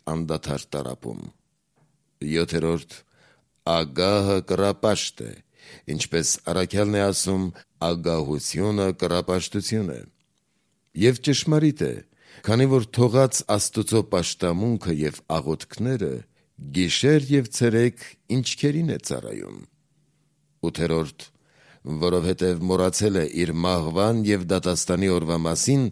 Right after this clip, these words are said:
և միայն շահելով է զբաղված, ինչպես այն մեծատունը,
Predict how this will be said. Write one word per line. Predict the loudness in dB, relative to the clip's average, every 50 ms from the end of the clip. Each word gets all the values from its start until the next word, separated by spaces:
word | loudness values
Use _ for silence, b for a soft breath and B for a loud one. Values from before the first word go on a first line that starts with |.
| B B B B B B B
և | B -2 0 0 0 0
միայն | -2 0 2 2 4 4 2 2 2 0
շահելով | -2 0 2 4 4 6 6 6 6 6 4 4 4
է | 4 2
զբաղված, | 0 -2 -2 -2 -2 -2 0 0 -2 -2 -2 -2 -4 -8 B B B B B
ինչպես | B -6 -6 -4 -2 -2 0 0 -2 -4 -6 _ _
այն | 2 2 4 2 2 0 0
մեծատունը, | 0 0 0 0 0 0 -2 -2 -2 -2 0 2 2 2 2 2 0 -2